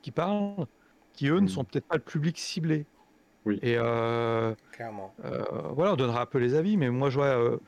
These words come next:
Speaker 1: par rapport à des enfants, à ma femme qui connaissait pas, d'ailleurs, si je m'excuse, hein, je suis allé ouvrir, c'est pour ça, elle était
Speaker 2: Mhm.
Speaker 3: <laughs> Il y a pas de
Speaker 1: absente.
Speaker 3: problème.
Speaker 1: Eux, ils connaissaient rien, mais vraiment rien, j'avais rien dit. Donc, c'est ce public qui est visé par Disney, quand même.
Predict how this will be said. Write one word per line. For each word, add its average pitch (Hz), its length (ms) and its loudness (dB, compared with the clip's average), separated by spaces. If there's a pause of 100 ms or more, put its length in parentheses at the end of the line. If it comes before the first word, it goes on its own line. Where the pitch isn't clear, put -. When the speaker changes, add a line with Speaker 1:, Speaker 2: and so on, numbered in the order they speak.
(240)
Speaker 1:
par 120 100 0
rapport 123 280 0
à 120 40 0
des 120 160 2
enfants, 147 560 0
à 131 60 2
ma 117 120 0
femme 127 200 -2
qui - 120 -16
connaissait 117 360 -2
pas, 160 320 0 (600)
d'ailleurs, 120 160 -4
si - 100 -12
je 110 60 -4
m'excuse, 131 340 -2
hein, 120 40 -2
je - 60 -4
suis 123 80 0
allé 113 80 4
ouvrir, 120 240 0
c'est - 120 -18
pour - 140 -16
ça, 135 180 -4 (480)
elle 120 80 2
était 117 80 2
Speaker 2:
Mhm. 220 40 -6
Speaker 3:
<laughs> - 20 -2
Il 113 40 0
y - 20 2
a 113 60 0
pas 147 240 -2
de 170 60 2
Speaker 1:
absente. - 160 -10
Speaker 3:
problème. 87 280 -10 (280)
Speaker 1:
Eux, 180 200 6
ils 170 80 0
connaissaient 156 400 2
rien, 160 400 2
mais 110 180 0
vraiment 147 220 0
rien, 180 160 4
j'avais 120 220 2
rien 127 220 2
dit. - 240 -6 (1200)
Donc, 135 180 0
c'est 151 100 2
ce - 60 -4
public 214 260 4
qui 160 100 2
est - 20 0
visé 143 240 4
par 131 160 0
Disney, 127 300 -2
quand 113 120 -4
même. 113 120 -6